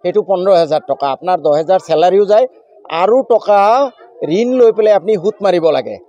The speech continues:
আপোনাৰ ঘৰৰ অৱস্থা কি হ'ব? ল'ৰা ছোৱালীক কেনেকে খুৱাব? এইটো চিটুৱেশ্যন, it is a vicious চাইকেলত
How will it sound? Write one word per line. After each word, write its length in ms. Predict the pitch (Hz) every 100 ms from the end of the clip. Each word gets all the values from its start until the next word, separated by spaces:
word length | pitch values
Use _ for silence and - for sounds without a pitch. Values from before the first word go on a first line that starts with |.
| _ _
আপোনাৰ 220 | 147 170 185
ঘৰৰ 220 | 156 175
অৱস্থা 240 | 160 160 156
কি 160 | - 127
হ'ব? 120 | 101 95 - - -
ল'ৰা 200 | 151 170
ছোৱালীক 300 | 175 185 190 -
কেনেকে 280 | 170 175 160
খুৱাব? 320 | - 127 107 101 - - _ _ _ _ -
এইটো 260 | 165 - 196 220 208
চিটুৱেশ্যন, 480 | - 156 175 156 123 110
it 120 | 160 185
is 60 |
a 100 | 185 156
vicious 380 | 202 190 220 202 -
চাইকেলত 460 | 185 190 175 147